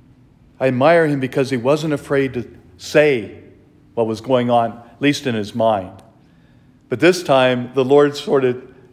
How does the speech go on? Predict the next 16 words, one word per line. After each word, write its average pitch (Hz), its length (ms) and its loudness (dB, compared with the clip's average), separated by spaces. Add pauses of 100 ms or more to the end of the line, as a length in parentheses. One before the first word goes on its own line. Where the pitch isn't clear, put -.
(160)
changes 139 380 0
that 123 160 2
up 139 160 2
and 123 80 -8
says, 113 320 -2 (440)
"You're 165 140 4
not 214 180 6
saying 113 400 2
this. 110 300 -2 (220)
God 180 320 4
is 175 160 -6
telling 135 320 2
you 120 100 -4
to 104 100 -6
say 101 320 -6
this." 92 460 -14